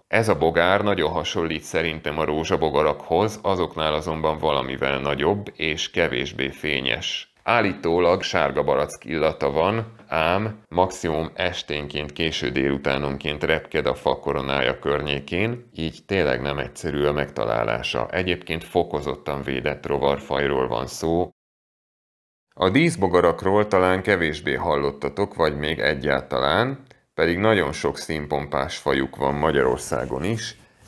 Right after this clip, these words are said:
de valószínűleg azért nem találkozhattatok velük, mert általában kis termetű bogarakról van szó, ilyen egy-két centiméteresek. Vannak nagyobbak is köztük, például a fenyves díszbogár,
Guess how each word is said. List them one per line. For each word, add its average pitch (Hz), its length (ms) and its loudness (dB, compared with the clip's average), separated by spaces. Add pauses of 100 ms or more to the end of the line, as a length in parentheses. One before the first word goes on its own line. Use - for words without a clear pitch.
(120)
de 107 320 4
valószínűleg 90 680 2
azért 78 340 2
nem 78 160 -4
találkozhattatok 80 1080 -4
velük, 107 320 0
mert 87 340 -2
általában 69 800 0 (220)
kis - 260 -8
termetű 69 500 -2
bogarakról 62 640 0
van 65 200 -4
szó, 104 340 0
ilyen 85 480 0 (220)
egy-két 85 580 -2
centiméteresek. 71 1160 -2 (100)
Vannak 101 480 2
nagyobbak 80 600 0
is 71 180 -8
köztük, 92 540 -4
például 85 560 4
a 76 200 4
fenyves 82 560 0
díszbogár, 73 800 0